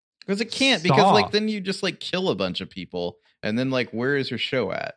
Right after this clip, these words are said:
Speaker 2: This
Speaker 1: I,
Speaker 2: is
Speaker 1: I just, I
Speaker 2: more,
Speaker 1: think it's
Speaker 2: like,
Speaker 1: hard to stretch it out.
Speaker 2: Saw, like, esque stuff.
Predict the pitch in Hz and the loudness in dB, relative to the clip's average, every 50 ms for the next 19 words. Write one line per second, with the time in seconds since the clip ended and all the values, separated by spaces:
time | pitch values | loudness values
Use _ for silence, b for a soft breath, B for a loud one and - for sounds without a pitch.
0 | _ _ _ _ _ _ _ _ - 202 220 226 320 302 262 262 220 180 160 135 | _ _ _ _ _ _ _ _ 0 2 4 4 4 2 4 4 4 4 4 4
1 | 135 120 110 - - - 131 117 - - 123 123 117 107 98 - - - 98 92 | 4 4 2 0 0 -2 -4 -2 -2 0 0 0 0 -2 -4 -6 -4 -4 -4 -4
2 | - - 85 - 69 - 170 196 208 196 170 127 101 92 85 82 76 76 107 117 | -4 -8 -10 -4 0 2 4 4 4 4 4 4 2 0 -2 -4 -6 -6 -4 -2
3 | 110 104 104 - - - 120 113 - - - - - - - - - - - 76 | -2 -2 -2 -6 -6 -4 -4 -4 -2 -4 -8 -12 -12 -12 -12 -12 -6 -4 -4 -4
4 | - - - | -6 -10 -20